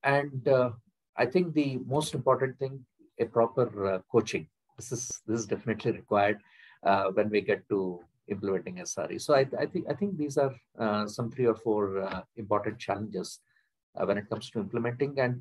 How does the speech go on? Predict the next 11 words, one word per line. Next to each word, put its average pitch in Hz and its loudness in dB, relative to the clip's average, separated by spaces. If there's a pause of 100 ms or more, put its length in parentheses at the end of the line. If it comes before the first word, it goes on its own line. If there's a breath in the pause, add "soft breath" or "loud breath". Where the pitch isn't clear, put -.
and 156 2 (180)
these 170 6
are 196 12
the 196 4
things 190 0
which 175 -2
I 143 6
see 170 -2
more 143 2
as 131 2 (160)
gaps 110 2